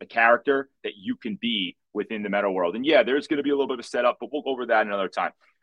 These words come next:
Uh, Web three. So th-, there's value to there. This is what I'm telling you is that by, by purchasing this, you're gonna get access to not just supporting the Pundit Pass, which means that you're gonna be part of the new website and you'll have first access to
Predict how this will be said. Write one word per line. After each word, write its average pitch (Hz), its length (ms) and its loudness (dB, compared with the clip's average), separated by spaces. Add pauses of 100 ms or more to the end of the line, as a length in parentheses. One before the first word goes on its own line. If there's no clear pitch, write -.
(140)
Uh, 123 240 4
Web 143 340 0
three. 139 220 -2
So 156 180 -4
th-, 208 200 -4
there's 226 180 0
value 196 320 6
to 110 60 -6
there. 98 180 -6
This 156 140 -14
is 143 40 -16
what 185 100 -4
I'm 156 100 -6
telling 175 260 -10
you 113 80 -8
is 98 60 -10
that 117 140 -8
by, 113 120 -6 (220)
by 104 140 -6 (180)
purchasing 143 500 -8
this, 107 440 -2 (320)
you're 139 160 4
gonna 143 160 -2
get 120 200 -4
access 123 460 -2
to 110 100 -12
not 113 180 -4
just 110 140 -14
supporting 123 460 -4
the 101 80 -4
Pundit 98 340 -6
Pass, 92 300 0
which - 160 -12
means 107 220 -4
that 101 200 6 (220)
you're 107 80 -6
gonna 113 120 0
be 107 280 -2 (100)
part 117 180 4
of 104 100 0
the 98 100 2
new 113 560 0 (340)
website 110 340 2
and - 80 -6
you'll 104 120 0
have 107 180 2
first 120 280 -6
access 107 340 0
to - 100 -10